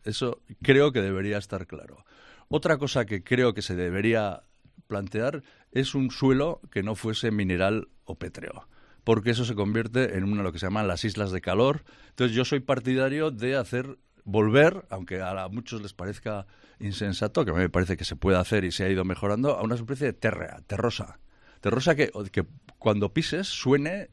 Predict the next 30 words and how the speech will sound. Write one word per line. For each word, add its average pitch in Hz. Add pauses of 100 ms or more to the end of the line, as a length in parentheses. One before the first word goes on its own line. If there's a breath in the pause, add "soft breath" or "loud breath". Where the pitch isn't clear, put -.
el 92
crujido 117 (360 loud breath)
de 104
la 98
tierra 107
y 90
de 92
los 92
guijarros 139 (240 loud breath)
y 156
que 147
puedas 135
andar 135
cómodamente. 110 (220 loud breath)
¿Qué 165
pegas 175
le 160
pone 170
ahora 165
a 156
la 156
gente? 170
Pues 92
que 85
la 85
lluvia, 143 (320 loud breath)
que, 85
que 85
el 85
barro, 143